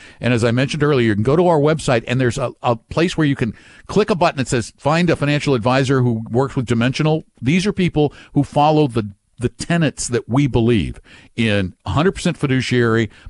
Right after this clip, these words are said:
building portfolios that are right for your risk tolerance and your needs, and are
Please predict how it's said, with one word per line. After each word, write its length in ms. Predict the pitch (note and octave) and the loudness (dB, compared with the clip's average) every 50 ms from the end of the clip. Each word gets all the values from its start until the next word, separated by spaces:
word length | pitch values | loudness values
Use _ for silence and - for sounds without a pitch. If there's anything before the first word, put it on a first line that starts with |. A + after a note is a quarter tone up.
| - | -6
building 380 | F#2 F#2 C3+ D#3 F3+ G3 G3 F3 | -2 0 0 2 2 2 0 0
portfolios 560 | - D#3 D3+ C#3 - C#3 C#3 C3 B2+ A#2+ A2+ | 0 -2 -2 0 0 0 2 2 2 0 0
that 140 | G2+ A#2+ A2+ | 0 0 0
are 100 | A2+ G#2 | 0 -2
right 500 | - G2 G#2 G#2 B2+ C#3+ D#3 E3+ D#3 - | -4 -6 -4 -2 0 0 0 0 -2 -6
for 140 | - - C3+ | -6 -4 -2
your 200 | A#2 G#2 G#2+ G#2 | -2 -2 -2 -2
risk 460 | G2 F#2 G2+ C3 D#3+ E3+ - - - - | -2 -2 0 0 0 0 -2 -6 -14 -12
tolerance 480 | - - D3 C#3+ D3 D3+ C#3+ D3 - - - | -6 -2 0 0 2 2 0 -2 -4 -6 -4
and 180 | - A#2 A2 G#2 | -2 -2 0 0
your 140 | F#2+ G2 F#2+ | 0 0 2
needs, 800 | F#2 F#2 G2 G#2+ A#2 B2 A#2 G#2 F#2 F#2 A2+ A#2+ - - - _ _ _ _ _ _ _ _ - - _ _ - A#2+ | 2 2 2 2 2 2 2 2 2 2 0 -2 -6 -14 -16 _ _ _ _ _ _ _ _ -20 -20 _ _ -6 -4
and 680 | B2 B2+ B2+ B2 B2 B2 B2 A#2+ A#2 A#2 A#2 A2+ A2 - - _ | -2 0 0 2 2 2 2 2 2 2 2 0 -2 -4 -4 _
are 280 | - A#2 A#2+ B2 - | 2 2 2 2 0